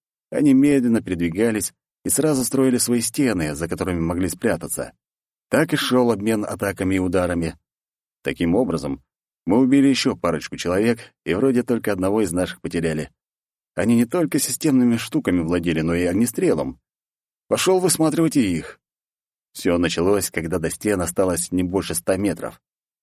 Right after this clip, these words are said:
Вот тогда началась настоящая война, и я понял, что пора. Я стоял за их спинами на платформе на высоте двадцати метров.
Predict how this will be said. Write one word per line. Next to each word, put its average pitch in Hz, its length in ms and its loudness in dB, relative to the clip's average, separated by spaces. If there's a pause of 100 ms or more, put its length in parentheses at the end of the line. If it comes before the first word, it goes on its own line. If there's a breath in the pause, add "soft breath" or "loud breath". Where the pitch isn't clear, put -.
(140)
Вот - 240 -2
тогда 127 320 2
началась 113 420 0
настоящая 104 640 0
война, 82 360 0
и 80 80 0
я 80 100 0
понял, 123 520 2
что - 220 -6
пора. 92 420 -4 (840)
Я 87 180 4
стоял 98 380 2
за 90 120 0
их 90 100 -2
спинами 101 380 0
на 90 140 0
платформе 98 600 0
на 85 180 -6
высоте 90 360 -2
двадцати 85 360 -2
метров. 92 460 -4